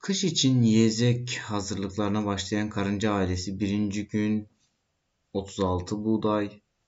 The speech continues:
tanesi, ikinci gün, birinci gün diyelim otuz altı, ikinci gün,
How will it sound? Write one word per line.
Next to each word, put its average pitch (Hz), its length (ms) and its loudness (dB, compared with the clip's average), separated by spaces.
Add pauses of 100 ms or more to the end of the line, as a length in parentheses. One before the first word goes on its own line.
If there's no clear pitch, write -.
(280)
tanesi, 101 440 -4
ikinci 104 480 -2
gün, 101 440 -4 (460)
birinci 92 560 -2
gün 90 260 -2
diyelim 90 560 -4
otuz - 320 -10
altı, 95 840 -4 (1080)
ikinci 104 540 -4
gün, 104 340 0